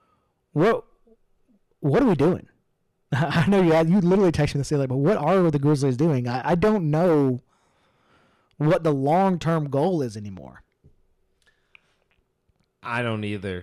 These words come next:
Speaker 2: It's, I don't think it's to win basketball games.
Speaker 1: <laughs>
Speaker 2: If you want my God honest opinion, it's not to win basketball games. I mean, I don't, I don't understand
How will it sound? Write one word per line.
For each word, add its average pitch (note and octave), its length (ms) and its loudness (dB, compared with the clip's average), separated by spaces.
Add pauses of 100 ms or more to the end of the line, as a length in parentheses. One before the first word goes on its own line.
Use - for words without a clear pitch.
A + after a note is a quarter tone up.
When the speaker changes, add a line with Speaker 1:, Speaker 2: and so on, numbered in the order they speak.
(120)
Speaker 2:
It's, G#2+ 280 -14 (180)
I A#2 140 -4
don't D3+ 260 -4
think C#3+ 200 -6
it's A#2 200 -10
to B2 100 -8
win A#2 220 -8
basketball G2 640 -8
games. D2+ 580 -18
Speaker 1:
<laughs> - 40 -2 (1700)
Speaker 2:
If D3+ 220 -4
you D3+ 140 -4
want D#3 160 -4
my D#3+ 120 -6
God E3+ 380 -4
honest E3+ 420 -6
opinion, C3 680 -8 (160)
it's B2+ 420 -10
not C3+ 440 -6 (480)
to F3 100 -2
win D3+ 300 -8
basketball D3 600 -10
games. D#2 480 -18
I C3 160 -10
mean, D3+ 140 -12
I D#3 160 -10
don't, E3+ 160 -10
I D#3 80 -14
don't G3 160 -10
understand D3+ 1040 -8